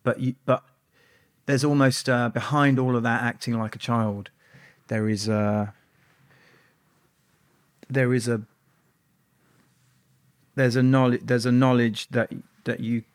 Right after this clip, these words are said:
could completely fuck all of this up if you don't have at least a mind to make sure the album gets done and make sure it's good.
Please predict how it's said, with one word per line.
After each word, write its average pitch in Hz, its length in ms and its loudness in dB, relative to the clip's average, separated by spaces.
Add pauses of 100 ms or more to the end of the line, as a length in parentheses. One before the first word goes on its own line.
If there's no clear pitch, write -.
(200)
could - 360 -8
completely 110 920 -6 (100)
fuck - 360 -8
all 107 140 -8
of 104 80 -10
this 104 180 -12
up 101 300 -10 (960)
if - 320 -10
you 110 140 -6
don't 107 400 -6 (1200)
have 107 500 -6 (500)
at 117 160 -10
least 123 760 -6 (160)
a 120 80 -8
mind 107 600 -4 (1200)
to - 140 -8
make 110 240 -4
sure 113 240 -4
the 107 120 -2
album 107 300 -4
gets 101 220 -10
done 101 260 -8
and 101 320 -10
make 110 180 -8
sure 107 220 -6
it's - 120 -12
good. 101 320 -6